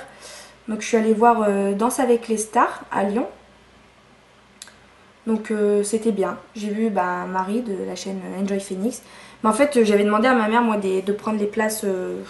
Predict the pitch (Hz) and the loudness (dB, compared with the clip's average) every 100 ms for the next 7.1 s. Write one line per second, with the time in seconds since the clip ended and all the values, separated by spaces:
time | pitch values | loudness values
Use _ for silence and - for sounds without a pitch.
0 | - 202 202 202 214 226 220 - - 190 | -12 -4 0 2 2 -2 -4 -10 -12 -10
1 | 185 185 - - - - - - - - | -8 -12 -14 -20 -20 -20 -20 -20 -20 -20
2 | - - - 208 208 196 190 196 220 214 | -20 -20 0 4 4 2 -2 -2 -2 -2
3 | - 208 214 214 208 190 196 214 185 185 | -2 -2 0 0 0 -2 -2 -2 -2 -8
4 | - 190 185 170 175 - - 214 214 202 | -8 -4 -2 -2 -4 -10 0 0 0 0
5 | 196 196 214 208 190 180 196 214 226 226 | -2 0 -2 0 -2 2 4 4 2 4
6 | 254 240 190 196 202 - 190 - 185 180 | 6 4 2 -2 -6 -6 -6 -6 -8 -8